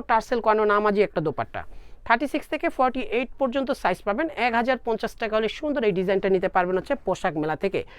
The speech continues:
প্রাইসটা কিন্তু ফিক্সড থাকবে, যারা পাইকারি নেবেন পাইকারি প্রাইসটা আরও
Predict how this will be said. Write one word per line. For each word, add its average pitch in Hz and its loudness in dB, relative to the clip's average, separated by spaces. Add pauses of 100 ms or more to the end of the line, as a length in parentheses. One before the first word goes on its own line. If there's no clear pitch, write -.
(240)
প্রাইসটা 262 4
কিন্তু 285 2 (120)
ফিক্সড - -2 (100)
থাকবে, 202 4 (120)
যারা 233 8 (100)
পাইকারি 208 4
নেবেন 285 2
পাইকারি 190 4
প্রাইসটা 185 -4 (180)
আরও 190 6